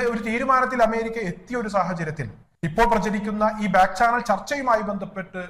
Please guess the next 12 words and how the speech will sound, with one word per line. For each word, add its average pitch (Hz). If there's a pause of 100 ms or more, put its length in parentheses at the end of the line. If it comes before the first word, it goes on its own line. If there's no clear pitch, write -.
പുറത്തു 180
വരുന്ന 170
വാർത്തകൾ 156 (500)
വിശ്വസിച്ചേ 185
മതിയാകൂ. 170 (120)
എന്തായാലും 240 (100)
ഈ - (140)
കാര്യങ്ങൾ 247
യാഥാർത്ഥ്യമാണെങ്കിൽ 170 (680)
ഇറാൻ 180 (240)
കിട്ടിയ 254 (100)
അവസരത്തിൽ 185